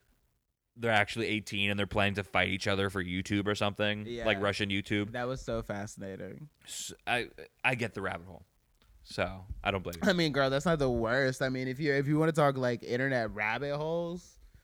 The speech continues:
Speaker 2: I mean, when I was, like, I used to be a fan of the Watch People Die Reddit.
Speaker 1: Jesus.
Speaker 2: Yeah, I know. I still don't, I don't really know why, honestly, but I used to, I used to love that shit, especially the ones where it was, like, the Saudis cutting off people's, usually Christians or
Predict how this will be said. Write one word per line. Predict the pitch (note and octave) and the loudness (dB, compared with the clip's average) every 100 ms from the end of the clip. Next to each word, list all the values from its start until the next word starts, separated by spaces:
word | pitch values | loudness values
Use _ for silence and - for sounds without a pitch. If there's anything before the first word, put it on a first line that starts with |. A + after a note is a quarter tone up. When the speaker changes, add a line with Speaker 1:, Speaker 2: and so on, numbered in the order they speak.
| - _ - | -20 _ -4
Speaker 2:
I | C3+ | -2
mean, | C3 A#2+ A#2 A#2 | 0 -2 -2 0
when | B2 | 4
I | A#2+ | 4
was, | B2 B2 | 4 0
like, | B2 | 0
I | A#2 | 2
used | D#3 F3+ | 2 0
to | |
be | F#3+ | 2
a | D#3 | 2
fan | - C#3+ C#3+ | 2 2 2
of | C3+ | 0
the | B2 | 2
Watch | A#2 A#2 - | 4 4 2
People | C3 A2 | -4 -4
Die | G2+ G#2 G#2 | -2 -2 -2
Reddit. | G2+ G2 F#2+ F#2+ E2+ - _ _ _ _ _ _ - - | -4 -6 -8 -10 -12 -18 _ _ _ _ _ _ -20 -16
Speaker 1:
Jesus. | - G#2+ G2+ F#2 F2+ F2+ F2 | -8 -6 -6 -6 -8 -8 -4
Speaker 2:
Yeah, | A#2+ A2+ | -2 0
I | A2+ | 0
know. | A2+ G#2+ G#2 G2+ A#2 - - | 0 -2 -2 -4 -8 -18 -12
I | - C3+ | -2 0
still | - D3+ | 0 -2
don't, | C#3 | 2
I | C#3 | 4
don't | D#3 D3 | 6 6
really | C3+ C3 | 6 6
know | B2 B2 | 6 6
why, | B2 A#2 A#2 A2 | 6 6 6 4
honestly, | A2 A2+ A2+ A#2 A2 | 0 -4 -6 -6 -4
but | A2 | -2
I | A2+ | -2
used | A#2 A#2+ - | -2 -4 -6
to, | C#3+ C#3+ C#3 C#3 C3 - | -4 -2 0 0 -2 -4
I | |
used | A#2 A#2 - | -4 -6 -6
to | B2+ | -6
love | A2 A2 G#2 G2 | -4 -4 -4 -6
that | G2 G2+ | -8 -10
shit, | - G#2+ G2+ G#2 | -10 -10 -8 -8
especially | - A#2 A2+ C#3 | -4 -2 -2 -2
the | C3 | -2
ones | C3 C3+ C#3 | 0 0 0
where | C3 | 0
it | A#2+ | 0
was, | A#2+ | 0
like, | A2+ | -2
the | A2 | -6
Saudis | G2+ G#2 G2+ G#2 A2+ A2+ - | -8 -6 -4 -4 -4 -8 -6
cutting | G#2 G#2 G#2 | -6 -6 -8
off | G2 - | -10 -8
people's, | A2 G#2 G2+ - | -10 -8 -14 -10
usually | G#2 G2+ G2+ | -10 -10 -10
Christians | G#2+ G2+ G#2 G2+ A#2 | -8 -8 -8 -10 -10
or | - G2+ | -8 -8